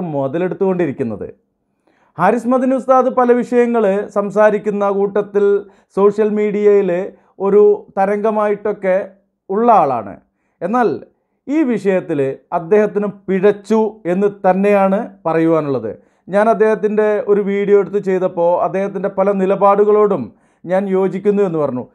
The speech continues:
ഇത്തരത്തിലുള്ള നിലപാടുകളോട് നമുക്ക് യോജിക്കാൻ കഴിയില്ല. അത് തുറന്ന് പറയുക എന്നത് തന്നെയാണ്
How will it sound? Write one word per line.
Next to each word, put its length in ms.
ഇത്തരത്തിലുള്ള 600
നിലപാടുകളോട് 640
നമുക്ക് 300
യോജിക്കാൻ 440
കഴിയില്ല. 320
അത് 180
തുറന്ന് 460
പറയുക 360
എന്നത് 300
തന്നെയാണ് 420